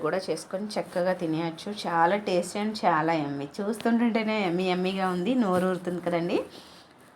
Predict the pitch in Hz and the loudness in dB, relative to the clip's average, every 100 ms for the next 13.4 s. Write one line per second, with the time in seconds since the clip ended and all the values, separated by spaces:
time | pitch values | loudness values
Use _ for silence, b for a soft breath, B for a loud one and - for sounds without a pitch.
0 | - 226 214 202 196 208 202 214 226 180 | 0 4 4 2 0 0 2 2 4 2
1 | 170 - 196 208 170 - 190 180 160 175 | 2 -4 -6 -4 -6 -2 2 4 4 2
2 | 196 175 - 175 170 170 165 175 175 165 | 0 -4 -4 -4 -2 0 0 -2 -2 -2
3 | 160 151 143 B B B - 180 170 156 | -2 -2 -6 B B B -4 0 0 0
4 | - 185 180 175 175 156 170 180 - - | -2 0 0 0 2 2 0 -2 -2 -4
5 | 165 160 180 - 170 175 214 202 185 170 | -2 -2 -6 -4 -2 0 -2 -2 0 0
6 | 165 170 180 196 196 160 160 165 175 175 | -2 0 2 2 2 2 2 2 0 2
7 | 240 240 165 160 - 180 175 - 170 156 | -2 2 4 2 0 -2 -2 -2 0 2
8 | 160 220 220 175 175 175 180 180 175 175 | 2 0 0 2 6 6 6 0 -2 -2
9 | 202 190 196 185 226 190 160 160 185 185 | -2 0 0 2 2 2 0 -2 -4 -2
10 | 185 - 175 165 165 170 180 285 B B | -4 -2 2 2 2 -2 0 0 B B
11 | B - 226 254 - 311 240 208 190 175 | B -2 0 4 4 4 2 0 0 0
12 | 269 311 311 - 233 214 170 180 175 - | 2 0 -2 2 2 2 0 0 -4 -4
13 | 180 160 160 160 | -2 0 -2 -2